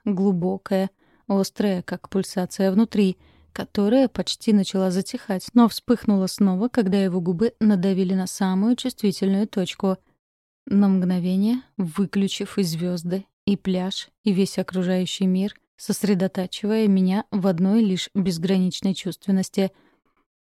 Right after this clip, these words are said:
Когда я пришла в себя, во мне, кажется, каждая клеточка тела продолжала дрожать от переполняющего меня наслаждения.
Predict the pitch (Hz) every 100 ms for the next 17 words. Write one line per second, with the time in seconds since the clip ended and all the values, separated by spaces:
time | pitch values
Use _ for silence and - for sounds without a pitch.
0 | - 208 196 302 - 208 - 190 180 -
1 | 180 214 - - 190 196 190 180 196 170
2 | 170 - - 190 180 175 214 - 185 -
3 | - - - 202 214 202 - 170 185 180
4 | 190 190 202 190 175 196 - - 202 180
5 | 190 180 185 214 247 - 233 247 247 226
6 | 190 202 190 - 190 175 170 190 185 180